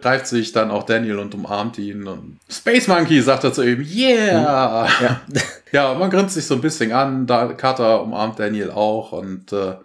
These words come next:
Speaker 1: ja, die Leute versammeln sich dann um S G eins und fängt an zu lachen und, äh, ja, man gratuliert, ne, Handshake und, ja, Fade out, End Credits.
Speaker 2: Interessant, äh, an dem letzten Punkt hier ist Space Monkey, das, äh,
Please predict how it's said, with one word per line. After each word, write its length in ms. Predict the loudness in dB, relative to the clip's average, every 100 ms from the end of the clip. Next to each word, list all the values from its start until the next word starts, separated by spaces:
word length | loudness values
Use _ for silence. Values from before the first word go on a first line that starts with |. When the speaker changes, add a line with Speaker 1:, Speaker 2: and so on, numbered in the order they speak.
| _ -20 -20 -12
Speaker 1:
ja, 380 | -8 -6 -6
die 260 | -6 -8 -6
Leute 280 | -2 -2 -2
versammeln 340 | -8 -6 -6
sich 120 | -8 -6
dann 180 | -6
um 360 | -6 -8 -6 -8
S 200 | -10 -8
G 80 | -8
eins 280 | -6 -10 -8
und 120 | -4
fängt 160 | -4
an 120 | -4 -6
zu 80 | -6
lachen 460 | -6 -8 -10 -10
und, 440 | -10 -12 -16 -14 -12
äh, 680 | -10 -12 -14 -20 -20 -4
ja, 120 | -2 -2
man 140 | -4
gratuliert, 520 | -2 -4 0 0 -2 -4
ne, 120 | -6
Handshake 460 | -6 -4 -4 -4 -8
und, 320 | -12 -14 -12 -8
ja, 160 | -8
Fade 300 | -6 -6 -4
out, 320 | -4 -4 -8 -16
End 160 | -14 -8
Credits. 560 | -6 -6 -8 -14 -20 _ -4
Speaker 2:
Interessant, 600 | -2 0 -2 0 -4 -4
äh, 300 | -2 0 0 -4 _ -2
an 200 | 0 2
dem 160 | 2
letzten 360 | 0 -2 -6 -4
Punkt 220 | -4 -4
hier 220 | 2 2
ist 140 | 2 0
Space 320 | 0 0 0
Monkey, 280 | -4 -2 -2
das, 300 | -2 -4 -4
äh, 280 | -2 -2